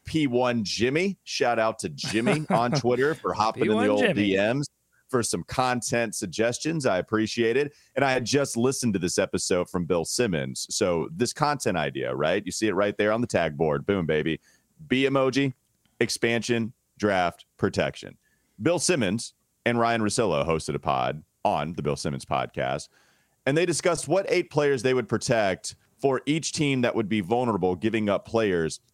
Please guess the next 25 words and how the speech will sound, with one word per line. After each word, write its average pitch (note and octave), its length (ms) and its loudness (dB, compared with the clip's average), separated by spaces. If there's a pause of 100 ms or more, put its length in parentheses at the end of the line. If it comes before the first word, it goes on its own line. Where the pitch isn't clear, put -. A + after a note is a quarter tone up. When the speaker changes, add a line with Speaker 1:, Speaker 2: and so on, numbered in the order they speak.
(120)
Speaker 1:
in A2 100 0
a G#2 80 0
potential F#2+ 500 -2
expansion B2 520 -2
draft. C2+ 440 -6 (440)
And C3 100 0
of A2 80 -4
course, F3+ 320 0
this E3+ 160 0
all E3 220 2
started D#3+ 580 0 (280)
with B2 380 0 (280)
the A#2 120 0
Bobcats, A#2+ 720 0
because B2+ 220 -2
that D3+ 100 2
was C3+ 120 -4
the B2+ 40 -4
last B2 240 0
time A#2 160 0
we G#2+ 80 2
had G2+ 160 2
an D#2 80 -6
expansion C#2+ 480 -8
draft. - 420 -14